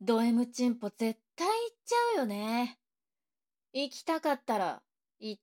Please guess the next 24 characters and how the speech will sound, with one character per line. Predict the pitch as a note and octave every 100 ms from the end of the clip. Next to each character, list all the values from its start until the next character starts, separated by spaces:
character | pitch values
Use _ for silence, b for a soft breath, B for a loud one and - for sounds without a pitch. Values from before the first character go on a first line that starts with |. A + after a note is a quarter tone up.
| -
た | A3
っ | -
て | - F#3+
い |
い | G#3+ A3+
ん | G#3+
だ | F#3+ F3+
ぞ。 | G3 A3 B3+ - _ _ _ _ _ _ _ _
そ | A3 G#3+
こ | G#3+
ら | G#3+ A3+
辺 | A3+ G#3+
で | A3
勝 | G3+ G#3
手 | -
に | B3+ B3+
ザ | C4 C#4
ー |
メ | B3+
ン | G3
出 | A3 A#3
し | -
て | A#3+
ろ。 | G#3 F#3+